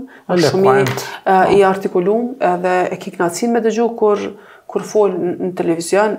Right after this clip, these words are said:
Speaker 1: edhe normalisht që mediat e kanë ftu, i kanë jap hapësirën e tjera. Dhe këta, po, më duket, e kanë pas një farë lloj tronditje, që kur janë ardhur në pushtet, pa prit mas, pyetjet kanë ndru. Të njëjtat gazetar,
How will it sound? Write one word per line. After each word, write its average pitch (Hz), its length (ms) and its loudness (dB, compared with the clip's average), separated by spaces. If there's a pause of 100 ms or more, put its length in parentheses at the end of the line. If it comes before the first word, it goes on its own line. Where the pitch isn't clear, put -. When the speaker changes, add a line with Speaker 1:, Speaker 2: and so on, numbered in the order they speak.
Speaker 1:
edhe 175 320 0
normalisht 180 400 -2
që 180 40 -2
mediat 170 240 2
e 170 60 -4
kanë 160 160 -2
ftu, 170 100 -2
i 165 60 0
kanë 170 200 -2
jap 170 200 -2
hapësirën 170 560 -4
e 170 60 -8
tjera. - 320 -8 (1080)
Dhe 196 120 4
këta, 247 300 2
po, 220 100 0
më 208 60 2
duket, 240 240 2
e 196 40 0
kanë 196 220 0
pas 226 200 -4
një 202 80 -6
farë 196 180 -4
lloj 196 100 -2 (100)
tronditje, 180 600 -2 (540)
që - 100 -8
kur 185 120 -2
janë 185 200 0
ardhur 220 180 -4
në 214 80 -18
pushtet, 196 400 -6 (840)
pa 202 80 2 (120)
prit 269 280 0
mas, 226 340 0 (100)
pyetjet 185 320 -2
kanë 180 220 0
ndru. 175 180 6 (460)
Të - 80 -4
njëjtat 262 340 4
gazetar, 262 560 4